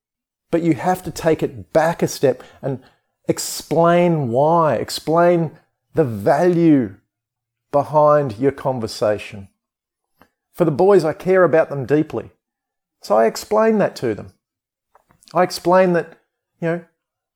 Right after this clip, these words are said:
I'm forty-six years old and I've experienced a lot of things that they've experienced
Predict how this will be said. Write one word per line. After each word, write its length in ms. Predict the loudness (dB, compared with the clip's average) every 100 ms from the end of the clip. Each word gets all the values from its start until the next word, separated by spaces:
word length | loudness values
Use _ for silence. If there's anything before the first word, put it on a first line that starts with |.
| _
I'm 220 | -2 -2 0
forty-six 600 | 2 2 2 -4 -6 0
years 240 | 2 2
old 360 | 0 -2 -4 -10 _ _ -8
and 100 | -2
I've 220 | 0 0
experienced 840 | -4 -10 -2 0 2 0 -2 -4
a 40 | -4
lot 200 | 0 0
of 120 | 0
things 280 | -4 -6 -6
that 160 | -4
they've 260 | 0 0 -2
experienced 800 | -8 -10 -6 -4 -6 -8 -14